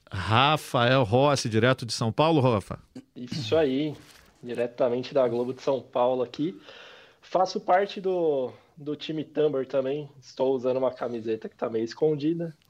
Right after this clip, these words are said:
Speaker 2: mas <laughs> me autodescrevendo aqui, sou um homem branco, de cabelos pretos, um bigodão aí, grande, <laughs> e uma estatura média aí.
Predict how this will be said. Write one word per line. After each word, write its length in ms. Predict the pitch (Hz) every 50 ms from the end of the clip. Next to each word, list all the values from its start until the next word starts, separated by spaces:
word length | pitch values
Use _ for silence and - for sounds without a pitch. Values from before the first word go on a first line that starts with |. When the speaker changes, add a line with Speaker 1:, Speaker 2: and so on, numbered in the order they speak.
| _ - - -
Speaker 2:
mas 720 | - 123 120 120 117 120 117 113 113 - - - - - - _ _ _
<laughs> 140 | _ _
me 100 | 135 131
autodescrevendo 720 | 123 123 120 - 131 123 - - - 131 120 117 123 120 123
aqui, 240 | 120 120 - 196 196
sou 240 | - - 165 151
um 100 | 143 135
homem 300 | 131 131 135 131 131 135
branco, 560 | 131 135 139 151 185 202 202 - 220 202 202 196 _ _ _ _
de 80 | 208 -
cabelos 420 | - 127 120 123 127 127 - -
pretos, 680 | _ _ 135 147 180 196 - _ 220 214 - - - _ _ _ _ - _ _ _ _ _ _ _ _ _ -
um 300 | 165 180 196 190 175 160
bigodão 680 | 143 165 175 156 170 165 151 135 147 156 170 175 160
aí, 340 | 151 156 190 233 269 262 - _ - 123 - - 151
grande, 540 | 139 135 139 175 208 240 240 254 247 240 214 - - - - -
<laughs> 280 | 135 - - - - -
e 200 | 170 196 208 190
uma 160 | 175 175 175
estatura 540 | 170 170 - 180 160 - - 170 165 160 143
média 420 | 127 127 131 139 135 123 120 113
aí. 260 | 113 117 120 123 127